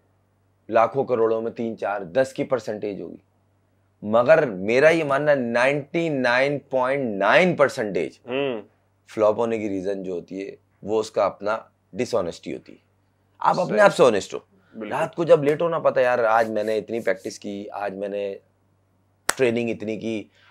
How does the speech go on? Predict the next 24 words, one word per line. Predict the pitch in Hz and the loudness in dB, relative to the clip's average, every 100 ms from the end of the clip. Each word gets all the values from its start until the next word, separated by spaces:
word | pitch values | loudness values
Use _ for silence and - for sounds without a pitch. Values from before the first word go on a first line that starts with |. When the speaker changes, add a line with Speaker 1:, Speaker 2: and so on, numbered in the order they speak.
| - | -4
Speaker 1:
आज | 113 120 | -2 0
मैंने | 123 117 | -4 -2
ये | 113 139 | 6 8
गलतियां | 123 107 117 117 | 8 4 0 -2
की, | 113 113 | -2 0
कल | 117 | 2
मुझे | 113 117 | 2 0
ये | 110 117 | 0 0
नहीं | 123 | 0
करना। | 117 139 | 0 -2
प्लान | 143 151 151 170 | -2 4 6 6
होता | 151 92 - | 4 2 -4
है | - _ _ _ _ _ _ - | -8 _ _ _ _ _ _ -6
हर | 151 190 | 0 2
काम | 147 156 139 131 | 6 8 8 6
का, | 123 120 117 | 4 6 6
हर | 110 127 143 | 4 4 2
Speaker 2:
हम्म। | 113 | 2
Speaker 1:
चीज | 131 131 | -2 -2
का, | - 131 120 110 | 0 2 4 4
बिजनेस | 92 123 131 123 | 2 -2 -2 -6
का, | - 117 117 | 0 4 4
खेल | 113 135 131 123 | 2 2 2 2
का, | 120 120 113 | 0 2 2